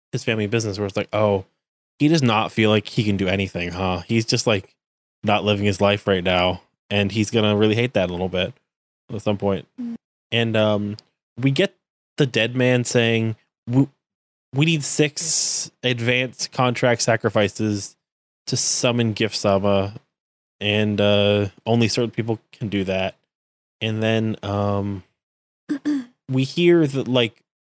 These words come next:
Speaker 1: that Hayaka has called Sakura, has said, "Sorry you were my lie.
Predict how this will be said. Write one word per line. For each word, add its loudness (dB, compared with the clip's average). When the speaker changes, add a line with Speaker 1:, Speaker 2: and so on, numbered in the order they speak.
Speaker 1:
that -2
Hayaka 0
has -2
called 2
Sakura, 2
has 0
said, 2
"Sorry 4
you 6
were 4
my 4
lie. 4